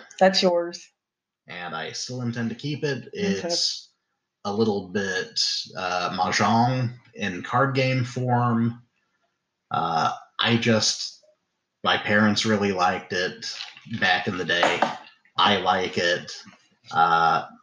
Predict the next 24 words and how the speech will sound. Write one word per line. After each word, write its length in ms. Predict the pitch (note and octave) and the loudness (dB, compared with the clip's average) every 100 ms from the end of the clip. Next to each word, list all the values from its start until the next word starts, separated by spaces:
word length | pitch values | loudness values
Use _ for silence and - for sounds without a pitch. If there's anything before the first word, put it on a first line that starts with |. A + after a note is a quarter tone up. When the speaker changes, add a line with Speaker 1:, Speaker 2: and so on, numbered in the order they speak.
| - | -8
Speaker 2:
I 160 | G#2+ G#2 | -2 -2
mean, 180 | F#2+ F#2+ | -4 -6
you're, 400 | F#2+ F#2+ - C2+ | -4 -6 -6 -4
you're 220 | G2 F2+ | -2 0
collecting 640 | - F2+ E2+ - G2+ G#2 | 2 4 4 4 6 6
different, 500 | G2 F#2+ A2 - - | 6 6 4 2 -2
trying 240 | - A2 A2 | 2 8 8
to 40 | |
build 380 | G#2 A2+ G#2+ G#2 | 8 8 8 6
the 60 | G#2+ | 4
perfect 480 | - G#2 - F#2+ - - _ _ _ _ _ _ _ - | 4 2 4 0 -2 -18 _ _ _ _ _ _ _ -8
sort 260 | - G2+ | 0 2
of 100 | G2 | 2
sets 880 | - - G#2+ G2+ G2+ - - - - - | 2 2 4 4 2 2 2 2 0 -2
in 140 | G#2+ | 2
your 180 | A2 G#2 | 4 4
hand 540 | A2+ A2 A#2 A#2 B2 | 2 0 2 2 2
and 200 | G#2+ F#2+ | 0 -2
score 680 | - - F#2+ G2 G2+ G2+ G#2 _ _ _ _ _ _ _ _ _ | -4 -4 -4 -2 -2 -4 -8 _ _ _ _ _ _ _ _ _
lots 280 | F2 G2 - | -2 0 2
and 100 | A2 | 2
lots 240 | G#2+ G#2 | 2 2
of 80 | A#2+ - | -2 -2
points. 920 | A#2+ B2 A#2+ - - - - - - | 0 2 0 0 2 4 2 -2 -14